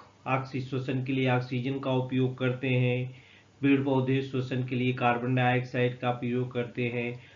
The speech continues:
हम कार्बन डाइऑक्साइड निकालते हैं और वनस्पतियां carbon dioxide ग्रहण करती हैं और वो oxygen निकालती है, जो हमारे लिए कितनी उपयोगी है। बच्चों,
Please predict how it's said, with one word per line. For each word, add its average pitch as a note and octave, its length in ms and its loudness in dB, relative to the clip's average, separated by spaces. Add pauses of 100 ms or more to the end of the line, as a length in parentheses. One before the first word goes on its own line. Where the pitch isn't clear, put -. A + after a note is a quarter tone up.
(160)
हम C#3+ 180 4
कार्बन C#3 420 4
डाइऑक्साइड C#3 600 4
निकालते C3+ 580 2
हैं F#3 320 2 (300)
और B2+ 200 4
वनस्पतियां B2+ 720 2
carbon B2 420 4
dioxide A#2+ 680 2
ग्रहण C#3 300 0
करती D#3+ 380 -2
हैं F3 300 -2 (320)
और C3 160 4
वो B2+ 120 6
oxygen A#2+ 560 0
निकालती C3 560 0
है, B2 60 0
जो B2 140 2
हमारे A2+ 340 -2
लिए A2+ 240 -2
कितनी C#3+ 420 2
उपयोगी C3+ 480 2
है। B2 300 -2 (1120)
बच्चों, G3+ 460 4